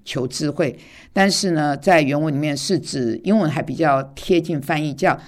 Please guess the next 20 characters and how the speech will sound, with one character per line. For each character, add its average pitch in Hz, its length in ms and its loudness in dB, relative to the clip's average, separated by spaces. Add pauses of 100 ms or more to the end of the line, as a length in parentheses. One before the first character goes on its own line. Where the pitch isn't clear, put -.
(100)
“the 160 100 4
discerning 165 680 2
heart”， 135 360 -2 (420)
有 139 260 2
分 220 400 4
辨 208 400 2 (260)
力、 180 420 2
有 143 160 2
理 156 200 2
解 143 280 0
力 151 280 0 (400)
的 139 240 6
心 170 540 0 (220)
是 190 200 2
寻 151 280 -2
求 135 200 0
智 151 240 -2
慧。 151 320 -2 (360)
但 226 160 6
是 175 180 2